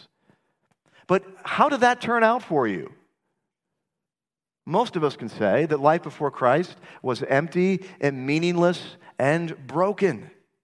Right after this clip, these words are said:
You can look to a more gentler,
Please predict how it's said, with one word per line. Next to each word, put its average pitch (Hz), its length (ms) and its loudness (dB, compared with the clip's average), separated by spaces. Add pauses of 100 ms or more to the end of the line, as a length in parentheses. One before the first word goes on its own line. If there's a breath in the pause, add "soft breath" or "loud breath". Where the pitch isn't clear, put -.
(1040 soft breath)
You 190 120 -2
can 247 200 0
look 220 200 4
to 208 300 2
a 185 320 4
more 170 320 2 (100)
gentler, 202 960 2